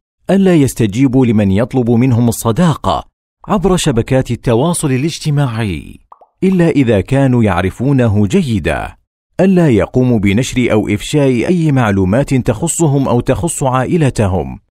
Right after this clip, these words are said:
كأسمائهم الكاملة أو أرقام هواتفهم أو حساباتهم البنكية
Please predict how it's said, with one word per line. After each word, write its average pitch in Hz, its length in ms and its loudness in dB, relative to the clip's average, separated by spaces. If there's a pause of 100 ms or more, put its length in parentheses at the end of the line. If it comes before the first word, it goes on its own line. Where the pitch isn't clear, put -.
(300)
كأسمائهم 135 880 2
الكاملة 92 720 0 (540)
أو 160 240 2
أرقام 175 380 2
هواتفهم 123 1000 0 (500)
أو 131 140 2
حساباتهم 120 920 0
البنكية 107 840 -2